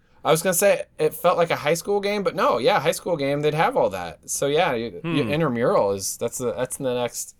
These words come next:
Speaker 1: level, yeah. I, I, my thought was, we can put a man on the moon,
Speaker 2: <laughs>
Speaker 1: and we can't fix this sound system? Come on.
Speaker 2: It's really funny
Speaker 1: I like it.
Speaker 2: how often, like,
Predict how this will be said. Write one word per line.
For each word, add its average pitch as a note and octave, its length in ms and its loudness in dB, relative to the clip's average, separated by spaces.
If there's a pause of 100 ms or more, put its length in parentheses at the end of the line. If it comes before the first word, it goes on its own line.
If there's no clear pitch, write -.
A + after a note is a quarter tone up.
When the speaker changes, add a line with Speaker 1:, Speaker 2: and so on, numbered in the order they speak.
(600)
Speaker 1:
level, B2 360 0
yeah. A#2 380 2 (400)
I, B2 160 -6 (180)
I, B2+ 100 -4
my D3 200 2
thought D3 260 2
was, C#3 200 -2
we F4 80 -6
can G4+ 160 -2
put G3+ 200 0
a C3+ 60 0
man C#3 380 -4
on C#3 120 -4
the G#2+ 80 -6
moon, F#2+ 600 -4 (180)
Speaker 2:
<laughs> - 800 -14
Speaker 1:
and A#2 80 -4
we F3 80 0
can't - 260 -2
fix E3 220 -2
this D#3+ 140 -2
sound A2 340 -6
system? E3 380 -6
Come A2+ 140 -10
on. E2+ 60 -14 (440)
Speaker 2:
It's D3+ 200 -4
really F#3+ 280 2
funny A#2 340 0
Speaker 1:
I - 40 2
like G2+ 80 0
it. - 0 -
Speaker 2:
how G#2+ 280 2 (140)
often, F#2+ 840 -4 (760)
like, F2+ 380 -6